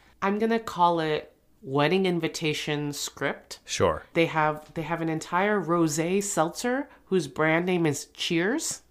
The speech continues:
Speaker 1: I mean, it's easy and convenient. "My
Speaker 2: Huh.
Speaker 1: best friend and I plan to watch a holiday movie every weekend with our Hallmark wines." That, that is a quote on their website coming from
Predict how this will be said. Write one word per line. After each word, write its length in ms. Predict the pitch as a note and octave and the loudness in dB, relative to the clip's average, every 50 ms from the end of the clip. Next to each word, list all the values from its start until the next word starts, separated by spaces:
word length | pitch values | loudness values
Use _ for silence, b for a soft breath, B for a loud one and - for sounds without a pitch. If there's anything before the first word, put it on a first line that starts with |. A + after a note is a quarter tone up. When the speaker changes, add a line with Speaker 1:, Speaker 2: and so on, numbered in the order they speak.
| _ - | _ 2
Speaker 1:
I 60 | A3 | 4
mean, 200 | A#3 B3+ B3 - | 4 4 2 0
it's 320 | - C#4+ C#4 - - - - _ _ | 0 -2 -2 -2 -6 -12 -14 _ _
easy 360 | - A3+ C4 D4 C#4 C#4+ D4 | -2 2 2 2 4 4 4
and 120 | D#4 D4 C#4 | 2 2 2
convenient. 540 | C4+ C4 B3+ C#4+ D#4 D#4+ D#4+ F#3+ C3 - - - - - _ - | 0 0 0 2 2 2 2 2 0 -2 -4 -10 -20 -20 _ 0
"My 120 | - F3 E3+ | 2 4 4
Speaker 2:
Huh. 60 | E3 - | 4 4
Speaker 1:
best 280 | F3 F#3 G3+ G3 - | 2 2 2 0 -2
friend 240 | - - A#3+ C4 B3+ | 0 0 2 2 2
and 100 | A#3+ G3+ | 2 2
I 320 | F3+ F3 F3 F3+ F#3 F#3+ - - - | 2 2 2 2 0 -2 -6 -12 -8
plan 300 | - - G3 G3 G#3 G#3 | -2 2 2 4 2 2
to 100 | G#3 G3+ | 0 0
watch 220 | F3+ F3+ F3+ - | 2 2 2 2
a 40 | F3 | 0
holiday 380 | - - F#3 G3 A3+ A3+ A3+ A3+ | -2 2 2 4 4 4 4 4
movie 320 | A3 A3 G#3+ A3+ - - | 4 2 2 0 0 0
every 200 | F3 F#3 A3 B3+ | 0 0 0 0
weekend 340 | A#3 A#3 A#3 A3+ B3+ B3+ A#3+ | 0 0 0 0 -2 -2 0
with 140 | F#3 D#3 D3 | 0 0 0
our 140 | C3+ C3 | -2 -2
Hallmark 460 | B2 B2+ D#3+ F3 F#3+ G3+ G3+ G3+ G3+ - | 0 0 0 2 2 2 2 0 0 0
wines." 480 | F3+ E3 D3+ C3+ C3 B2+ - - - - - | 2 2 2 2 0 -2 -6 -8 -12 -10 -4
That, 260 | - D#3+ D#3 E3+ - | -2 0 0 0 0
that 140 | - F3+ E3+ | 0 0 0
is 100 | F3 E3 | 0 0
a 40 | D#3+ | -4
quote 280 | - - G#3 A#3 A#3 - | -2 2 2 2 4 4
on 120 | F#3 F#3 | 2 2
their 140 | F3+ F3 E3 | 2 0 0
website 480 | D#3 E3+ F3 E3+ - - D3+ C#3 C#3+ - B B B | 0 0 -2 -2 -2 -2 -2 -2 -2 -4 B B B
coming 260 | - F#3+ F#3+ F#3+ F#3+ | -2 0 2 2 2
from 280 | F#3+ - F#3 E3+ E3+ | 2 2 2 2 2